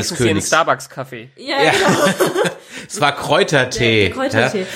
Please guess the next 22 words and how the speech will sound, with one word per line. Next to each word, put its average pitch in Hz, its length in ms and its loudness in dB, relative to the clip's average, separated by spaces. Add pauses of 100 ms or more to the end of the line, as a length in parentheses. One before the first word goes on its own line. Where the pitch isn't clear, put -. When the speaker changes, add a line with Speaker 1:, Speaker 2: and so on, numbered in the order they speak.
Speaker 2:
Angeblich 147 520 0
war 156 80 4
Speaker 1:
<laughs> 156 40 4
Der 156 40 6
Speaker 2:
ja 151 180 6
in, 180 60 -2
Speaker 1:
Kräutertee. 160 420 0
Speaker 2:
in 135 180 0
der, 135 240 4
in, 131 180 -2
am, 120 160 -6
am 117 160 -4
Strand 120 460 -2
irgendwo 135 400 2
noch 147 180 2
ein 143 100 0
Logo 117 300 4
in 110 120 0
den 104 40 -4
Strand 123 400 -2
gemalt. 87 600 -4 (720)
Speaker 3:
Ja, 214 300 4